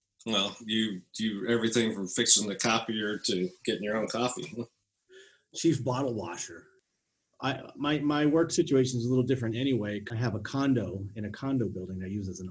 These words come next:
Speaker 2: office. So it's an extra burden when everyone's working from home 'cause the Wi-Fi gets taken up. So it's been extra slow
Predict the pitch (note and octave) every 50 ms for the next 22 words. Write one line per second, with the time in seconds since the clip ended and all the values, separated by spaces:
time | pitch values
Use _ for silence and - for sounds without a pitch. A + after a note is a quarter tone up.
0 | - G2+ A2 G#2 - _ - - - - - - - - - G2 F2 - - A2+
1 | A2+ - - - - C3 B2+ B2+ - - C3 G#2+ A#2 A#2 A2+ A2+ G#2+ A2 A2 G#2
2 | G#2 G#2+ G#2+ A#2 A2 A#2+ A#2+ A#2 A2 G2+ G#2+ A#2 A#2 A2+ - G#2 F#2+ G#2+ A2 G2+
3 | - - D#3+ C#3+ B2+ B2 A#2+ - - A#2 G2+ G2+ G2 - - _ _ _ _ _
4 | G#2 A2 G#2+ G#2 A2 A2+ A#2+ A2+ A2+ - A#2 G#2+ G#2 F#2+ G2+ G2+ F#2+ - - -
5 | A#2 G#2 - - G2 G#2 B2 F#2 C3 C3 - _ _ _ _ _ - - G#2 F#2+
6 | G2 G2 F#2+ - - - C3+ A#2 A2+ A2+ A2+ - - - G#2 - - - G#2+ G2+
7 | G2 F#2+ F2+